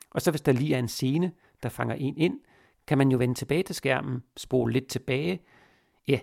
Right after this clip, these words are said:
eller man kan også afspille begge versioner samtidigt og sammenligne de respektive fortolkninger.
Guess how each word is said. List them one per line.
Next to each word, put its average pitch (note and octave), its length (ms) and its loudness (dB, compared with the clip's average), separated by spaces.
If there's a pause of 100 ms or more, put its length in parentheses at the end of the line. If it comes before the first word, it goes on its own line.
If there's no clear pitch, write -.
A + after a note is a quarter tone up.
(120)
eller A#2+ 140 -2
man G#2+ 140 -4
kan G#2+ 120 -4
også A#2 300 -4
afspille C3+ 420 -2
begge F#3+ 300 0
versioner C3+ 340 -2
samtidigt E3+ 640 -2 (180)
og E3 100 -4
sammenligne C3 560 -2
de B2+ 120 -6
respektive A#2+ 560 -6
fortolkninger. A#2 580 -8